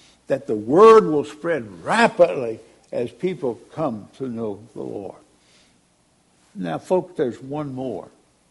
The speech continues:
And I want you to look at Second Thessalonians chapter three and verse two. First Thessalonians chapter three and verse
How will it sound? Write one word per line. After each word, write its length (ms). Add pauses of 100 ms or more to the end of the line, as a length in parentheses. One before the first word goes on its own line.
(720)
And 140
I 20
want 300
you 80
to 80
look 280
at 240 (220)
Second 380
Thessalonians 960 (360)
chapter 380
three 500 (500)
and 220
verse 260 (180)
two. 260 (2000)
First 300
Thessalonians 800
chapter 400
three 520 (760)
and 240
verse 320